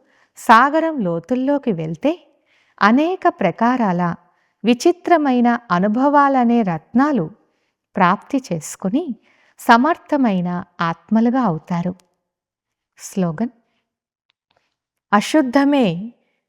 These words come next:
వికారాల రూపీ భూతాలను ఆహ్వానిస్తుంది. అందువలన సంకల్పాలలో కూడా శుద్ధంగా అవ్వండి. అవ్యక్త సూచన,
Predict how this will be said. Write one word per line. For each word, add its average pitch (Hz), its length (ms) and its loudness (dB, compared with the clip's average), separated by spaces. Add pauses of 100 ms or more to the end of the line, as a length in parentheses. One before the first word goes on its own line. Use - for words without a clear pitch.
(140)
వికారాల 311 720 2
రూపీ 240 400 0
భూతాలను 180 920 0 (180)
ఆహ్వానిస్తుంది. 175 1000 -2 (1080)
అందువలన 185 580 0 (480)
సంకల్పాలలో 254 1040 2
కూడా 180 500 -8 (260)
శుద్ధంగా 196 800 -2
అవ్వండి. 170 540 -6 (1500)
అవ్యక్త 190 560 -4
సూచన, 196 560 -6